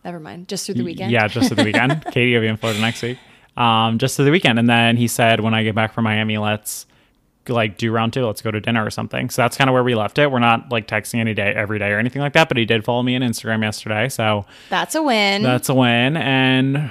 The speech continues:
Speaker 2: who knows? Maybe when he gets back from Miami, we'll go on date number two.
Speaker 1: That's honestly, like, eerily similar to the guy that I met that I talked about on the podcast in the sense of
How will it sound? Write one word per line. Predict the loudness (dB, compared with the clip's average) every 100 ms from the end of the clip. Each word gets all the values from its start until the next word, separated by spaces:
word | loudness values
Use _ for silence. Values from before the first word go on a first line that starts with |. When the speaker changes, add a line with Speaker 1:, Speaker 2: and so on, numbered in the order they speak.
| -10 -2
Speaker 2:
who | 2
knows? | 2 2
Maybe | 2 2 2
when | 2 2
he | 0
gets | -2
back | 0 2 2
from | 0
Miami, | 0 0 0 0
we'll | 0 0 0 -2
go | -2 -2 -2
on | -2 -2 -2 -2 -2
date | -4 -4
number | -4 -6
two. | -6 0
Speaker 1:
That's | 4 4 2 -8
honestly, | -6 -4 -6 -6 -2 -2 -4 _ _
like, | -6 -6 -8 _ _
eerily | -4 -2 0 -2
similar | -4 -6 -6 -6 -6
to | -8
the | -8
guy | -4 -4
that | -4
I | -4 -2 -2 -4 -6
met | -6 -4 -6
that | -6
I | -6
talked | -6 -10
about | -8
on | -8
the | -6
podcast | -8 -6 -2 -2 -4 -10 -16 -20 -20 _
in | -4
the | -2
sense | -2 -2 -2 -2
of | -2 -4 -10